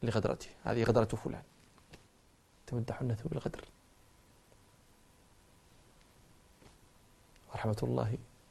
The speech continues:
على من قال: "وإنما الأمم الأخلاق ما بقيت،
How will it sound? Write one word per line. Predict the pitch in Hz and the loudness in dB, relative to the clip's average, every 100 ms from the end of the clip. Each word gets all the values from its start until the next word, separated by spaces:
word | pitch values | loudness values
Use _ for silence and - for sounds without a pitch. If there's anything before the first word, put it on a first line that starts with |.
| - - - - | -20 -20 -20 -10
على | - - 156 175 - - - - - - 120 | -4 -4 -4 -8 -12 -20 -20 -20 -20 -6 -4
من | |
قال: | 120 - 104 - - - - - | -2 -2 -4 -4 -16 -20 -14 -2
"وإنما | - 120 117 117 | 0 2 2 2
الأمم | - 127 120 | 0 0 0
الأخلاق | 120 - 117 131 143 - - | -2 -2 -6 0 0 0 -2
ما | 104 | -2
بقيت، | 98 110 - - - | 0 -4 -6 -14 -16